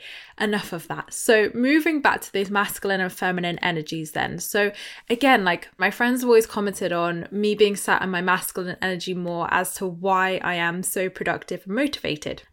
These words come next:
And yes, definitely to some degree, that is true. That is what it is. But again, like, I was very unbalanced in my masculine and feminine energy. So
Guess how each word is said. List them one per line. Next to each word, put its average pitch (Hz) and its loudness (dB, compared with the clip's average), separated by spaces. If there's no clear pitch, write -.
And 214 0
yes, 208 2
definitely 185 0
to 214 -6
some 180 -2
degree, 175 0
that 170 -4
is 190 -4
true. 302 4
That 175 6
is 180 2
what 180 0
it 226 6
is. 269 2
But 214 2
again, 269 4
like, 175 4
I 214 6
was 269 2
very 220 2
unbalanced 196 -2
in 190 -4
my 175 -2
masculine 185 -2
and 196 4
feminine 165 -6
energy. 170 -4
So 185 0